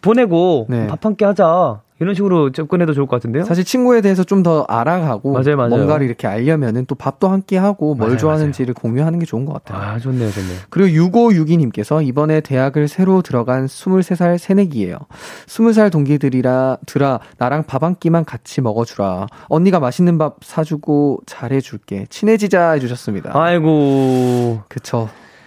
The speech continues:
Speaker 2: 이렇게.
Speaker 1: 정말 맞아요. 이제 세, 이 스무 살 동기들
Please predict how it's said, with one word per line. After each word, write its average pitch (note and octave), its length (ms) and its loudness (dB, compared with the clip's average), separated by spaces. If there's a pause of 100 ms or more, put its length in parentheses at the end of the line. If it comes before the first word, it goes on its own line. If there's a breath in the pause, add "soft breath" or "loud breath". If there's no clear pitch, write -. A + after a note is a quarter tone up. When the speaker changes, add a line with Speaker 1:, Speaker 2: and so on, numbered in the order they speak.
(140 loud breath)
Speaker 2:
이렇게. B2 180 -4
Speaker 1:
정말 D3+ 380 0 (120)
맞아요. B2+ 680 0
이제 B2 420 -2 (220)
세, - 240 -8
이 D#3 100 -2
스무 G#3 220 -2
살 F#3+ 120 2
동기들 E3+ 580 2